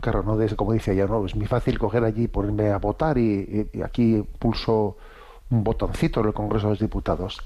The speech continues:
Y entonces, ¿quién va a ser el farmacéutico que diga, "Venga, voy aquí a fabricar, eh, aquí una, eh, pues una composición que yo sé que es letal"?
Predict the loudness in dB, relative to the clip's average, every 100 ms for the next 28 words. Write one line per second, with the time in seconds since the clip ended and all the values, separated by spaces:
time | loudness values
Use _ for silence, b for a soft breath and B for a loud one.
0 | 0 0 0 -2 2 0 0 -6 B B
1 | B B B B -10 -10 -4 0 2 2
2 | 0 0 0 0 0 0 0 -2 0 0
3 | 0 -2 -2 -4 -2 0 0 0 2 2
4 | 2 0 2 2 0 -2 0 0 0 0
5 | 2 0 -2 -8 B B B B B -2
6 | 0 0 -2 -6 -8 -8 -2 2 2 0
7 | 0 0 -2 0 0 0 -8 b b b
8 | b b -20 -20 -14 -12 -12 -6 -2 0
9 | 0 2 0 0 0 0 2 2 0 0
10 | -2 0 0 2 0 2 0 0